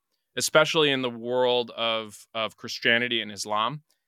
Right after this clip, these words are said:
they kinda just give up on their, their pre-universalizing religion, uh,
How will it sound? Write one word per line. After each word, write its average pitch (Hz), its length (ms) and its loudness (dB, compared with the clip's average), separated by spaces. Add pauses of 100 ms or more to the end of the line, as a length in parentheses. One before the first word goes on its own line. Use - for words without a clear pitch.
they 147 100 0
kinda 185 320 4
just 127 240 -4
give 120 200 2
up 120 220 4
on 113 180 0
their, 107 360 0 (280)
their 107 480 2 (260)
pre-universalizing 117 1800 0
religion, 107 640 -6 (880)
uh, 107 180 6